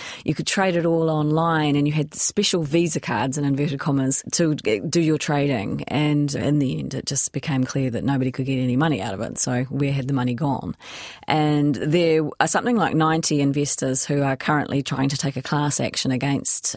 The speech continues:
um, the alleged local promoters. But they say there were probably more like about a thousand people that were involved here in New Zealand, and they worked it out that probably over that thousand people, about a ninety million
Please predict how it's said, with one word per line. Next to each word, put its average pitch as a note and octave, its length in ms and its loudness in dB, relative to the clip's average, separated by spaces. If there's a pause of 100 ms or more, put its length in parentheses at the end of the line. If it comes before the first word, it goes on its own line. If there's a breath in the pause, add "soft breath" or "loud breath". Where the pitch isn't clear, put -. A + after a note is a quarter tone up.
um, C3+ 220 -2 (220)
the C#3+ 100 0
alleged C3+ 320 -2
local C#3+ 280 -2
promoters. C3+ 280 -2 (960 loud breath)
But - 140 0
they E3+ 160 2
say D3 260 2
there C#3+ 160 2
were C#3+ 140 2
probably C#3+ 380 0
more C#3 180 2
like C#3 180 -2
about C#3 160 -4
a C#3+ 60 -4
thousand C#3 440 0
people A#2+ 380 -4
that C#3 180 -2
were C#3 200 -2
involved C3+ 580 -2
here C#3 540 -2
in C3 200 0
New C3+ 140 0
Zealand, D3 420 0
and D3 220 0
they E3 140 2
worked G3+ 260 0
it F#3+ 60 4
out D#3+ 240 2
that - 280 -2
probably E3+ 360 2
over D3+ 160 2
that D3 180 2
thousand D3+ 380 0
people, C#3 300 0
about C#3+ 260 0
a C#3+ 40 0
ninety C#3 360 0
million C3 400 0